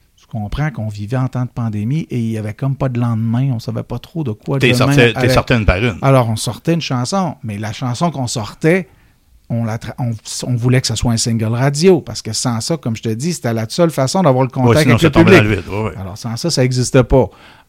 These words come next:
Speaker 1: Alors, j'ai évidemment fait des tunes
Speaker 2: De radio.
Speaker 1: de radio. Alors, euh, euh, c'est ça. Mais le résultat, c'est quand même un peu étonnant. Tu prends l'album, tu regardes les tunes,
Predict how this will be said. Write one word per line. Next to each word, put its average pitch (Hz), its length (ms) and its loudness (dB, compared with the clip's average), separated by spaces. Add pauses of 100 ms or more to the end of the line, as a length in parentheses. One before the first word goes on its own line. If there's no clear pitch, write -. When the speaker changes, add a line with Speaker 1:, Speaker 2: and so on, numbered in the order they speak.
Speaker 1:
Alors, 110 560 -6 (500)
j'ai 117 280 -8
évidemment 113 720 -2
fait - 420 -6
des 104 180 -10 (140)
tunes 131 380 -2 (640)
Speaker 2:
De 107 80 0
radio. 85 360 -6
Speaker 1:
de 131 120 2
radio. 104 480 -4 (160)
Alors, 95 480 -12
euh, - 640 -20
euh, - 80 -14
c'est - 140 -10
ça. - 180 -6
Mais 123 200 0
le 131 60 2
résultat, 123 640 2
c'est - 140 -6
quand 110 240 -4
même 123 220 0
un 110 140 -6
peu 139 100 -4
étonnant. 123 520 -4
Tu - 120 -14
prends 131 240 -8
l'album, 113 460 -8
tu 135 100 -12
regardes 113 260 -6
les 107 220 -8
tunes, 117 280 -10